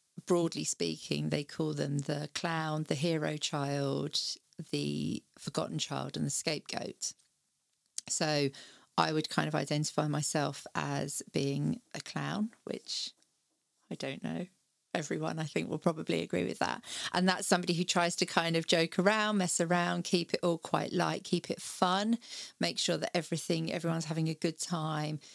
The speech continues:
to almost kind of take the focus off the other things that are happening. And then the hero child will be one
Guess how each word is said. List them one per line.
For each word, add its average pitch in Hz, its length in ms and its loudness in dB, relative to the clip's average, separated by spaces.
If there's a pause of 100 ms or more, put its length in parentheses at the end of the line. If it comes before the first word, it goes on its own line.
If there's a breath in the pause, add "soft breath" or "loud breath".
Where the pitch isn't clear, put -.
(160 loud breath)
to 170 160 0
almost 165 420 0
kind 160 140 -2
of 147 60 -4
take - 220 -4
the - 60 -8
focus 156 560 -2
off 147 380 -6 (220)
the 160 100 0
other 156 160 -4
things 156 280 -2
that - 140 -8
are - 160 -6
happening. - 560 -6 (920)
And 185 120 4
then 175 120 0
the 165 80 4
hero 175 380 4
child 160 360 2
will - 80 2
be 160 160 4
one 160 400 2